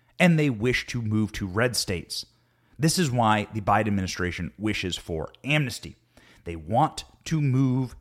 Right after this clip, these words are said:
to red states. The migrants want to go to places that have good economies.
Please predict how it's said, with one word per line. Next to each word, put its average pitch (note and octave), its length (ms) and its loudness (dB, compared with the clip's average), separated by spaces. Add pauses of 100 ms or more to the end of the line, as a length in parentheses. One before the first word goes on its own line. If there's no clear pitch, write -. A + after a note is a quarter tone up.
(120)
to A#2+ 140 -4
red D3 300 2
states. - 520 -2
The A#2 100 -2
migrants C3+ 460 0
want A2 160 0
to A#2 60 -4
go A2 120 2
to G2+ 60 -2
places F#2+ 440 -4 (160)
that G2+ 120 -2
have G#2+ 420 0
good G#2 140 0
economies. A#2 720 0